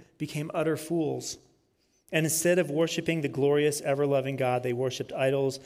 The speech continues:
made to look like mere people and birds and animals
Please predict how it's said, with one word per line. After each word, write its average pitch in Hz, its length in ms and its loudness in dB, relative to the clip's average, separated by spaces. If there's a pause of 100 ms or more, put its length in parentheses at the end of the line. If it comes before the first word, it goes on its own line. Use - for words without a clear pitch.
(180)
made 131 200 -2
to 135 80 -4
look 131 240 0
like 131 180 -2
mere 139 260 -2
people 143 400 -2
and 123 200 -8
birds 127 440 -2 (280)
and 143 100 -8
animals 120 560 -6